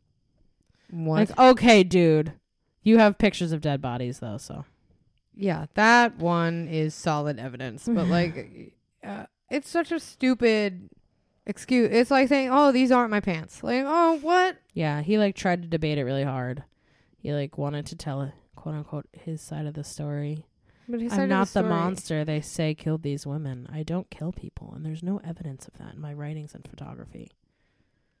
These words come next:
Speaker 2: Like,
Speaker 1: The
Speaker 2: okay.
Speaker 1: photographs are literally of dead bodies.
Speaker 2: But, like, is there evidence that he killed them?
Speaker 1: How did they get dead?
Speaker 2: I don't know. And, like,
Speaker 1: <laughs>
Speaker 2: why is your D N A on their body? I don't,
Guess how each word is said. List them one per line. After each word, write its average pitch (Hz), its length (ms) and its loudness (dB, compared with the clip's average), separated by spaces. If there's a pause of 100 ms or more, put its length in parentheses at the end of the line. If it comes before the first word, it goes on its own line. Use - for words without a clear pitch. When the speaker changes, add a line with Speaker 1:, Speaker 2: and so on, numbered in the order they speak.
(300)
Speaker 2:
Like, 185 120 -14
Speaker 1:
The - 60 -10
Speaker 2:
okay. 202 100 0
Speaker 1:
photographs 285 580 0
are 240 80 0
literally 254 720 4
of 214 120 0
dead 208 200 4
bodies. 165 560 -2
Speaker 2:
But, 185 80 -18
like, - 300 -20 (360)
is - 120 -20
there 160 180 -10
evidence 165 320 -12
that 180 120 -16
he 156 140 -14
killed 151 300 -16
them? 202 240 -14 (1800)
Speaker 1:
How 311 160 0
did 339 160 2
they 339 120 2
get 294 220 6
dead? 269 380 10
Speaker 2:
I 262 80 10
don't 254 300 10
know. 240 280 12
And, 240 100 10
like, 233 160 6
Speaker 1:
<laughs> - 0 -
Speaker 2:
why 220 260 10
is 233 140 6
your 220 140 6
D 214 140 4
N 202 140 6
A 190 180 4
on 175 140 2
their 160 120 2
body? 147 400 0
I 139 100 -2
don't, 143 320 -4